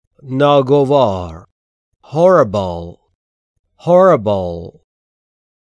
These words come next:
Innocent. بیگناه. Innocent. Innocent. Jealous. حسود. Jealous.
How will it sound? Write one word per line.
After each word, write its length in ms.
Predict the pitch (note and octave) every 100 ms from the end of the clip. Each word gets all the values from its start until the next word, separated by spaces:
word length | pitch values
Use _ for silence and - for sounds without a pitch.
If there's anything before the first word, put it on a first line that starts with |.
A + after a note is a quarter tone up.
| _ _ -
Innocent. 1120 | D#3+ F3+ D#3+ - A2 F2+ F2 E2 - - - _ _ _ _ _ _
بیگناه. 880 | C#3 C#3+ C3+ C#3+ C#3+ B2+ G2 F2 - _ _ _ _ _ -
Innocent. 1040 | E3 E3 B2 - G2+ E2+ D#2+ D#2 - - _ _ _ _ _ _ -
Innocent. 1120 | D3 D#3+ - A2 F#2+ E2 E2 E2+ - - _ _ _ _ _ _ _ _ _ _ _ _ -
Jealous. 880 | C#3 D#3 E3 C#3 F#2+ F2 - - - _ _ _ _ _ _ _
حسود. 920 | _ D3 C#3+ - D#3 G#2+ F2 E2+ - - _ _ _ _ _ _
Jealous. 1040 | C#3+ C#3+ D3 B2 F2+ - - - -